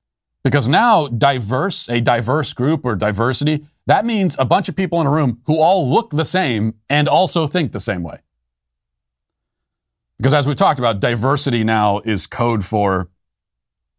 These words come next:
not white. And that's, that's how they could get away with, like, talking about an individual person and saying, wh-, whenever they, whenever they select whichever black woman it's going to be, whichever liberal, far left black woman it's gonna be,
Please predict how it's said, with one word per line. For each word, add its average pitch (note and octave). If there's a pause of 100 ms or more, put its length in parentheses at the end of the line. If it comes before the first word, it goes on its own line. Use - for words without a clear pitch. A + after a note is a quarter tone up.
(220)
not G#2+
white. E2+ (2250)
And -
that's, D#3+
that's D#3+
how E3+
they D3+
could C3+
get B2+
away C3
with, A#2
like, B2+
talking D3
about B2+
an B2+
individual A#2+
person C#3
and A2
saying, G#2+ (500)
wh-, A#2+
whenever E3+
they, E3+
whenever E3
they F3+
select C3+
whichever A2+
black A2+
woman G#2+
it's -
going G2
to F#2
be, G2+
whichever G#2
liberal, G#2
far A2+
left G#2
black G2
woman G2
it's F#2+
gonna G2+
be, C#3